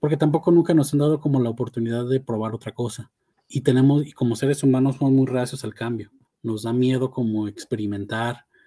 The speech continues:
eh, algo nuevo, o preferimos quedarnos en la, en nuestra zona de confort y segura, aunque no nos esté dando resultados para todos, o que los resultados no sean iguales para todos.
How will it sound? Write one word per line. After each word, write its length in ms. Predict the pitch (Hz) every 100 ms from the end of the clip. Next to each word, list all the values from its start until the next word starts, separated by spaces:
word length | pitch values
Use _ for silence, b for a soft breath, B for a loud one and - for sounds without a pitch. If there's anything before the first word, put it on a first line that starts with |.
| _ -
eh, 220 | 117 110
algo 200 | 113 117
nuevo, 580 | 117 120 117 117 101 -
o 380 | - 107 101 95 _
preferimos 440 | 123 113 123 131 131
quedarnos 340 | 123 131 135
en 140 | 123
la, 200 | 110 101
en 140 | 107 107
nuestra 300 | 107 - 113
zona 560 | 120 120 127 113 98 _ _ _ _
de 140 | 120 113
confort 420 | 110 - 131 135
y 40 |
segura, 460 | 127 113 123 147 160 b b b b b
aunque 720 | 113 110 113 113 107 107 104
no 140 | 113 120
nos 120 | 127
esté 160 | - -
dando 220 | 113 113
resultados 520 | 113 117 107 110 107
para 180 | - 95
todos, 380 | - 147 135 -
o 180 | - 113
que 100 | 120
los 120 | 113
resultados 300 | 110 107 123
no 100 | 120
sean 180 | 120 120
iguales 300 | 110 107 101
para 200 | - 98
todos. 440 | - 110 107 _